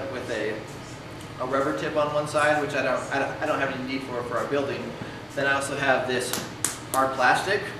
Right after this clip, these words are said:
and the reason we do that instead of just your, your, your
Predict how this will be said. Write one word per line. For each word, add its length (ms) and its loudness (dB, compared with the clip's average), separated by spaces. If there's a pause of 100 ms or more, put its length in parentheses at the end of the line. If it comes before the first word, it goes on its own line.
(560)
and 160 2
the 60 -2
reason 300 2
we 60 -4
do 200 2
that 260 6
instead 260 0
of 120 2
just 180 -2
your, 120 0 (180)
your, 180 0 (180)
your 300 -2